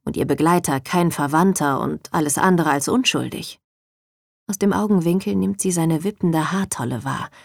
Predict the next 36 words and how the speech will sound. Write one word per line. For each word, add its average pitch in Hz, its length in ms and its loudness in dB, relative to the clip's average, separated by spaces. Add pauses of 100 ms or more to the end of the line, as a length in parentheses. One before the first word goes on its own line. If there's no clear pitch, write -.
(320)
so 139 280 -8
weich 160 440 -2
und 139 120 -4
gewellt 151 480 -2
wie 147 80 -4
die 139 140 0
Sägespäne 147 800 -2
in 143 140 -4
Millets 151 440 -2
Bild. 160 380 -8 (800)
Jetzt 208 400 -2
atmen 175 340 -2
sie 147 140 2
sogar 147 280 0
im 143 100 -6
selben 135 340 -4
Rhythmus. - 600 -6 (1040)
„London 185 500 6
bei 147 120 2
Nacht 147 400 -2
fand - 200 -10
ich - 160 -6
immer 160 220 2
schon - 260 -4
sehr 156 260 2
romantisch“, 143 720 -6 (540)
sagt 175 340 -4
er, 165 120 2
um 156 80 2
das 151 160 0
Schweigen 160 360 2
zu - 140 -2
brechen. - 420 -8 (880)
Iris' 175 400 0
Herz - 280 -6
klopft. - 480 -10